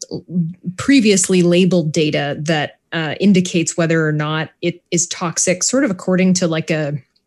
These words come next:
a, maybe a human judge in some cases, and, uh,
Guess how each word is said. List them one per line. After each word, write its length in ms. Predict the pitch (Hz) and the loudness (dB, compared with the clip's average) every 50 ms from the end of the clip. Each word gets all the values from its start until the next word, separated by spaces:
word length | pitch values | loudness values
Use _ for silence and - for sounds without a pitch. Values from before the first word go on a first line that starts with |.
| _ _ - | _ _ -4
a, 160 | 170 180 - - | -4 -4 -4 -2
maybe 320 | 175 180 190 170 185 175 | 0 0 2 2 2 2
a 20 | |
human 480 | 170 180 - 202 190 185 185 180 180 175 | 2 0 0 2 4 4 6 6 6 6
judge 400 | 160 180 165 170 196 196 196 214 | 4 4 2 0 0 0 2 2
in 140 | 208 202 208 | 4 4 4
some 180 | 220 208 208 | 4 4 2
cases, 460 | 202 - 196 202 - 240 233 226 220 - - - - - - - - - - - - | 2 2 2 2 4 4 2 2 2 -2 -6 -10 -12 -12 -12 -12 -12 -14 -14 -8 -4
and, 480 | 196 196 190 190 190 185 185 185 180 185 | 0 2 2 4 4 6 6 6 6 4
uh, 420 | 190 185 180 180 180 175 175 170 | 4 4 4 4 4 4 2 2